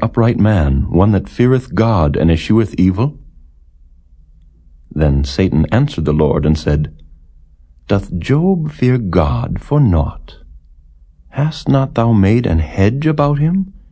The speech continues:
and about his house, and about all that he hath on every side? Thou hast blessed the work of his hands,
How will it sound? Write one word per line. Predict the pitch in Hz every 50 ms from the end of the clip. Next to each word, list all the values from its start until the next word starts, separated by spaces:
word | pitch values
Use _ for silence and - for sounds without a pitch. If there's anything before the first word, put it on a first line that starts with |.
| -
and | - 78 73
about | 69 82 87 98 101
his | 110 107 98
house, | - 85 82 82 131 113 - -
and | 82 82
about | 82 73 76 80 76 -
all | - 78 76 76 87 101 120
that | 117 92 80
he | 80 80 76
hath | - 76 78 80 95 143 107 - 82
on | 76 76 73 -
every | 80 80 90 110 123
side? | 127 - - - 107 98 107 127 151 180 196 185 - - - - - - - - - - - - - - - - -
Thou | 78 76 71
hast | 71 - 78 73 - - - -
blessed | - 76 73 80 82 110 151 156 143 - - -
the | 85 80
work | 76 80 82 78 80
of | 78 90
his | 90 85
hands, | 98 120 151 156 110 82 78 73